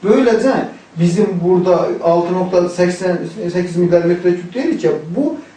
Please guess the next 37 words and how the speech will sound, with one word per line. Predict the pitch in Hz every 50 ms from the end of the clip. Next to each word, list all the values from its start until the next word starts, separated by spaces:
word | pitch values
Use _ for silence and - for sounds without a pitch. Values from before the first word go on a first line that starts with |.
| - -
bizim | 180 170 214 208 180 - 294 - 359 330 - - -
şeyə, | - - - 226 233 233 226 - 202
hozuya | 208 208 208 202 196 208 240 254 233
ulaşacaq, | 214 - 190 180 196 196 196 190 190 185 175 185 175 - -
gölə | 190 185 185 208 180
ulaşacaq | 180 185 185 180 190 214 202 269 285 - - - - - - -
akarsu | 180 175 - 240 233 220 - - - 143 131 120
şeydir, | 113 - 127 120 113 110 110 107 107 - - - - - - -
qabağını | 117 110 - - - - - 123 117
alır. | 117 110 107 - - - - - - - _
Onun | 208 214 247 269 269 - -
bir | - -
kısmı | - - - 254 240 233 226
bunun, | 226 233 233 233 220 - - 185
e, | - - - 196 208
yeraltı | 214 220 214 214 208 - -
suları | - 214 - 185 185 190 233 240
ve | 233 220 226
bir | 220 220 208 202
kısmı | 196 196 202 214
da | 220 220 208
kullanılır, | - 185 175 175 170 165 185 208 208 202
bir |
kısmı | 196 - - 214 220
da | - - 170 175
başka | 190 185 185 - 262 - 220
bölgelerde | 190 170 139 139 139 135 139 143 170 190 190
bilirsiniz. | 185 190 214 220 175 175 160 147 160
Yani | 160 165 165 - - - - - -
başta | 185 180 180 180 208
söylediğimiz | 202 196 185 175 175 180 175 220 233 233 -
gibi | 160 143 147
mesela | 147 151 170 165
Sarab'ın | - - 208 - - - - 170 175 180
ovası, | 180 175 175 151 - - 143 135 139 -
Sarab | - 180 175 170 147 123 117
Ovası, | 117 113 113 - 175 175